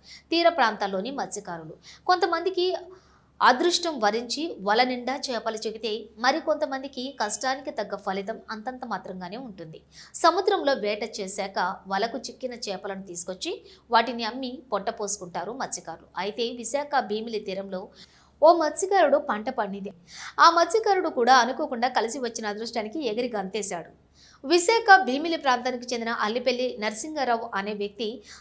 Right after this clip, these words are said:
స్థానికంగా మత్స్యకార నాయకుడు. ఏళ్లుగా చేపల వేట ఆయన జీవనాధారం. వంశపారపర్యంగా వారి వృత్తి చేపల వేట అయితే,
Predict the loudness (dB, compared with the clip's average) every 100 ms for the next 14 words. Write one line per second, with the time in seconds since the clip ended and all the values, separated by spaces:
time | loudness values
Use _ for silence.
0 | -2 4 4 2 -2 -4 -2 -2 -2 -2
1 | -2 -2 -4 -4 -8 -6 4 4 6 4
2 | 2 0 -2 -2 -4 -4 -2 -2 -2 -4
3 | -6 -8 -8 -8 -10 -12 -14 -16 _ -20
4 | -20 -2 2 2 2 4 6 6 4 2
5 | 0 0 2 0 2 2 2 -2 -6 -6
6 | -6 -2 0 0 0 0 0 0 0 -6